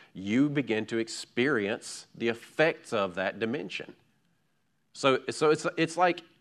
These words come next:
wouldn't you like to choose if you're participating in the realm of time or not? Let me just push the time button. Doop. Push the time button.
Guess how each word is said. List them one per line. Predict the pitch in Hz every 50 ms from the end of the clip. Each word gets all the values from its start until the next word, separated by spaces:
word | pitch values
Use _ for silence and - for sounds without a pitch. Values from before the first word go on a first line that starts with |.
| _ - 127
wouldn't | 107 131 220 254 - 277
you | 254 233
like | 214 208 214 202
to | - 135
choose | - - - 131 127 131 135 131 123
if | 120 -
you're | 120 113 -
participating | - 117 - 123 110 - 120 - 120 113 113 113 107 110
in | 104
the | 98 92
realm | 90 101 104 110 104
of | 98
time | - 110 98 104 104
or | 104 101
not? | 104 101 104 104 - - _ _ _ _ _ _ _ _ _ _ _ _ _ _ _ _ - - - 202 190 - - - - - - - - - - - - - - - _ _ _ _ _ _ _ _ -
Let | - 120 139
me | 180 196
just | 160 -
push | - 185 170 -
the | -
time | - 127 117 107 85
button. | 87 80 - 90 - _ _ -
Doop. | 427 427 427 - - - - - - _ _ _ _ _ _ _ _ _ _ _ _ _ _ - 104
Push | - 147 -
the | - 110
time | - 120 110 101
button. | 95 95 90 80 82 85 -